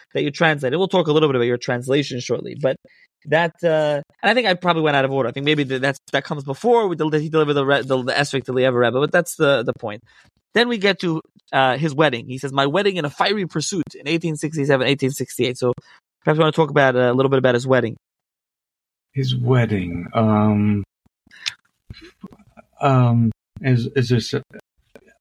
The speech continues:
Speaker 2: um,
Speaker 1: Well, just, th-, th-, nothing, you know.
Speaker 2: I don't remember anything. It was during a snowstorm, but I, I don't remember anything particularly.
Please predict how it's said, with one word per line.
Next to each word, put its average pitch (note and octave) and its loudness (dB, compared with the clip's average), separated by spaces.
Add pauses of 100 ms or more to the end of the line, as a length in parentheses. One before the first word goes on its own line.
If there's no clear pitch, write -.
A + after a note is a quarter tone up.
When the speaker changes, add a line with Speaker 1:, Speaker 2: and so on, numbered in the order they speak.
Speaker 2:
um, A2 0 (460)
Speaker 1:
Well, G#4+ 2
just, C#4+ 0
th-, D4 -6
th-, F4 -2
nothing, D#4+ -2
you C4 -2
know. A3+ 2 (260)
Speaker 2:
I F3 -4
don't G3+ 2
remember F3+ 2
anything. B2 0
It C3+ -4
was D3+ -6
during F3+ -2
a F3 -4
snowstorm, C3 0
but A#2 -2
I, - -4
I - 2
don't E3 0
remember B2 2 (1120)
anything B2+ 0 (520)
particularly. A2+ 0